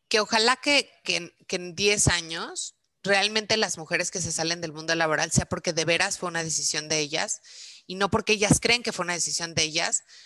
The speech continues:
cuando realmente nunca tenían opción, ¿me entiendes? Porque ninguna mamá va a descuidar a su hijo, eh, si tiene la opción,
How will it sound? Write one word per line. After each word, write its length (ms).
cuando 240
realmente 400
nunca 280
tenían 600
opción, 480
¿me 120
entiendes? 320
Porque 340
ninguna 420
mamá 420
va 60
a 60
descuidar 440
a 60
su 120
hijo, 260
eh, 600
si 220
tiene 260
la 80
opción, 340